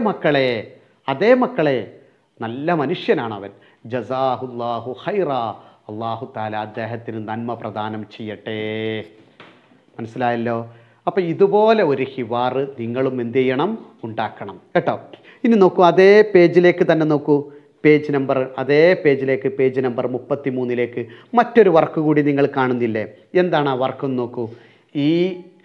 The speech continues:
മഷ്ഹദിനെ, നമ്മൾ പഠിച്ച ഈ മഷ്ഹദിനെ നമ്മളൊരു കിസ്സയാക്കി കൊണ്ടുവരണം, അല്ലേ? ഒരു കിസ്സയാക്കാനല്ലേ അവിടെ പറഞ്ഞിട്ടുള്ളത്? നോക്കൂ, അല്ലേ? അതെ, ഒരു കിസ്സയാക്കണം. എങ്ങനെയാണ് അത്? നിങ്ങളെല്ലാവരും സ്വന്തം തന്നെ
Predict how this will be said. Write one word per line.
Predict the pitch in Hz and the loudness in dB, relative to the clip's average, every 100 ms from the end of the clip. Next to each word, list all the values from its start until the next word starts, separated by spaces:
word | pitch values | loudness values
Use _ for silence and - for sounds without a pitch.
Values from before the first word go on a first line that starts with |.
| _ - _ _ | _ -20 _ _
മഷ്ഹദിനെ, | 127 131 - 180 196 139 117 107 92 - | -6 -6 -4 0 2 0 -4 -6 -12 -12
നമ്മൾ | 117 131 135 | -6 -4 -2
പഠിച്ച | 127 117 - 160 135 | -4 -4 -4 -4 -4
ഈ | 123 | -6
മഷ്ഹദിനെ | 117 - 180 160 127 117 - - - | -8 -6 -4 -2 -2 -4 -10 -18 -12
നമ്മളൊരു | 127 135 131 127 - | -6 -2 -2 -4 -4
കിസ്സയാക്കി | 196 - - 190 123 120 123 - | -6 -2 0 0 0 -8 -12 -12
കൊണ്ടുവരണം, | 107 107 95 - - _ _ | -8 -8 -10 -18 -20 _ _
അല്ലേ? | 156 117 - - - | -2 -2 -8 -20 -4
ഒരു | 147 147 | -4 -4
കിസ്സയാക്കാനല്ലേ | 160 190 170 151 156 143 143 143 | -2 2 4 4 2 0 0 2
അവിടെ | 151 151 | 2 0
പറഞ്ഞിട്ടുള്ളത്? | 165 170 175 190 202 220 - - | 0 -2 -2 -2 -2 -4 -8 0
നോക്കൂ, | 196 214 226 - - _ _ _ _ | 2 2 -4 -10 -20 _ _ _ _
അല്ലേ? | 190 127 - 127 | 2 2 0 -6
അതെ, | 113 - _ _ | -6 -12 _ _
ഒരു | 131 123 | -8 -8
കിസ്സയാക്കണം. | 131 - 131 98 95 104 98 _ _ 165 | -12 -10 -10 -10 -12 -16 -16 _ _ -4
എങ്ങനെയാണ് | 170 156 143 | 0 2 0
അത്? | 156 277 247 | 4 4 4
നിങ്ങളെല്ലാവരും | 156 139 131 117 117 113 120 - | 0 0 0 0 -2 -2 -6 -6
സ്വന്തം | 123 113 120 110 | -8 -4 -6 -6
തന്നെ | 104 | -8